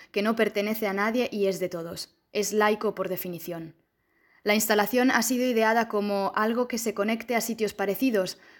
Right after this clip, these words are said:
como la Meditation Room en Nueva York o la Rothko Chapel en Houston. La rampa para acceder a esta última etapa de nuestro recorrido en la memoria es circular y algo inestable. Da una sensación un poco molesta.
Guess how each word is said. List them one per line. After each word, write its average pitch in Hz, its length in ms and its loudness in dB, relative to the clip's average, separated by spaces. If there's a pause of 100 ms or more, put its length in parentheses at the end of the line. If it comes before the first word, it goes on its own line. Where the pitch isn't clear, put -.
como 202 200 -2
la 196 140 6
Meditation 214 680 2
Room 214 320 0 (260)
en 208 140 -2
Nueva 190 180 4
York 254 380 2 (240)
o 208 100 0
la 202 120 6
Rothko 233 360 -2
Chapel 180 440 -6 (200)
en 190 140 -10
Houston. 170 520 -8 (1200)
La 226 100 6
rampa 294 380 4
para 226 180 4
acceder 220 380 -2
a 240 60 4
esta 226 200 -2
última 226 300 0
etapa 208 320 2
de 190 80 2
nuestro 196 260 -2
recorrido 208 480 0
en 208 80 2
la 208 60 2
memoria 190 500 2
es 233 220 0
circular 240 560 0
y 208 140 0
algo 220 220 2
inestable. 165 600 -6 (480)
Da 208 160 6
una 233 160 4
sensación 220 480 0
un 208 140 -4
poco 202 180 -4
molesta. 185 540 -2